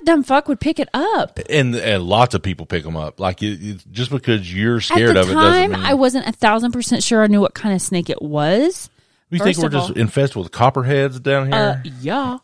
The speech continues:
Speaker 2: Well, we're not. It was a,
Speaker 1: Yeah.
Speaker 2: for, for those snake enthu-, it was a baby garter snake. Maybe,
Speaker 1: It wasn't a baby.
Speaker 2: maybe two foot long.
Speaker 1: It was a, it's a mom, and she's laid her babies inside a couch in here, I'm convinced.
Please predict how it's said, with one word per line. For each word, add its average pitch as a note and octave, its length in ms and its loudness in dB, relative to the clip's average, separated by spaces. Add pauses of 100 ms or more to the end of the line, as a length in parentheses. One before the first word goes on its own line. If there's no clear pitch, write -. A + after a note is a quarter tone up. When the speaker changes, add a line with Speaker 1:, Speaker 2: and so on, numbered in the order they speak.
Speaker 2:
Well, F2+ 220 -6
we're F2+ 120 -4
not. - 180 -6
It G#2+ 60 4
was A#2 120 2
a, B2 40 -2
Speaker 1:
Yeah. A3+ 340 -2 (140)
Speaker 2:
for, A#2+ 300 0 (160)
for A#2+ 180 -2
those D3 500 4
snake G#2+ 360 0
enthu-, E2 280 -6
it A2+ 120 -4
was G2+ 160 -2
a E2+ 80 -4
baby F#2 580 -4
garter F2+ 300 -8
snake. D2 280 -14
Maybe, G2 460 -6
Speaker 1:
It C#3+ 60 -4
wasn't C3+ 240 -8
a - 20 -10
baby. C3 240 -10
Speaker 2:
maybe A#2+ 320 2
two F#2+ 180 -4
foot - 220 -8
long. - 260 -12
Speaker 1:
It - 40 -16
was D3 100 -14
a, C3+ 80 -12 (560)
it's - 140 -4
a C#3+ 40 2
mom, D3+ 540 2
and D3+ 180 0
she's C#3 200 -6
laid C#3 160 -4
her C#3 80 -4
babies C3+ 480 -4
inside B2+ 320 -4
a B2+ 40 -6
couch - 360 -10
in C3 160 -8
here, A2+ 180 -10
I'm - 80 -12
convinced. - 640 -16